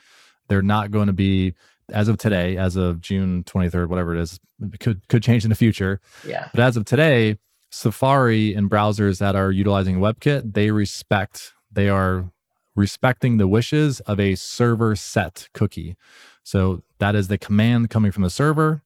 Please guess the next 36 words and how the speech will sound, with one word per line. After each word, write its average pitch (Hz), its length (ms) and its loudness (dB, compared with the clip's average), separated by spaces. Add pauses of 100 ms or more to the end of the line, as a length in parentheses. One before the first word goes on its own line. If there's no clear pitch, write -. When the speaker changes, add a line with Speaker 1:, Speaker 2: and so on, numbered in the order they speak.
(160)
Speaker 1:
So - 180 0
if 92 80 -2
Shopify 107 500 0
says, 98 380 0 (680)
"All - 280 0
these 135 160 4
cookies 131 400 2
that 110 140 2
we're 104 120 2
setting, 147 540 0
we 113 300 4
want 107 260 0 (160)
the 104 80 -2
expiration 110 500 -2
to 107 60 -2
be 101 180 2
twelve 104 260 0
months 110 180 2
from 127 140 -2
now." 127 280 0
And 92 100 -2
as 101 120 0
of 101 80 -2
today, 113 260 0
it 110 60 -2
doesn't 98 220 -2
matter 95 340 0
if 92 120 -4
you're 95 140 2
on 90 380 -2
Safari 107 540 0
fourteen, 113 480 0
fifteen, 107 340 0
sixteen, 104 420 0
seventeen, 139 580 0 (540)
that 98 260 -2